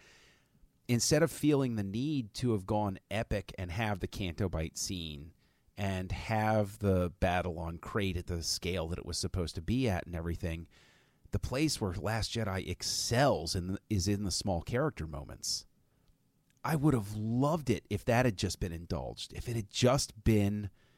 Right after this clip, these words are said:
if they had said, instead of any big set piece, except for maybe, you know, a lightsaber battle like they have,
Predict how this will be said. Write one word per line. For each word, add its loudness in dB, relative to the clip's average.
if -2
they 4
had 0
said, 2
instead 2
of -2
any 2
big 2
set 0
piece, -10
except 0
for 2
maybe, -2
you -4
know, 0
a -4
lightsaber -2
battle -2
like -8
they -4
have, -10